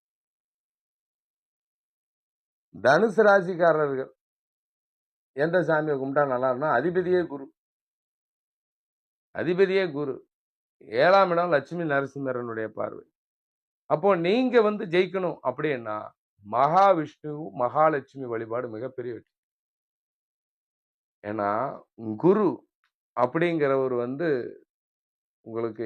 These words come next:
எப்படி சொல்லலாம் அப்படின்னா, குரு வந்து ஒரு வைத்தியர், குரு உங்களுக்கு அறிவுக்கு கடவுள். அந்த அறிவு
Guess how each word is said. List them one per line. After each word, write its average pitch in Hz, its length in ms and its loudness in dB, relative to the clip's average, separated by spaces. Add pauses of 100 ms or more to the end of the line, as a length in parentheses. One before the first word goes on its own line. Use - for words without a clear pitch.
எப்படி 113 260 -6
சொல்லலாம் 110 360 -4
அப்படின்னா, 101 300 -12 (840)
குரு 185 420 2
வந்து 185 280 4
ஒரு 135 200 0 (440)
வைத்தியர், 127 500 -4 (680)
குரு 165 340 -2
உங்களுக்கு 139 460 -4
அறிவுக்கு 180 540 0
கடவுள். 110 360 -4 (460)
அந்த 113 240 -8
அறிவு 226 340 4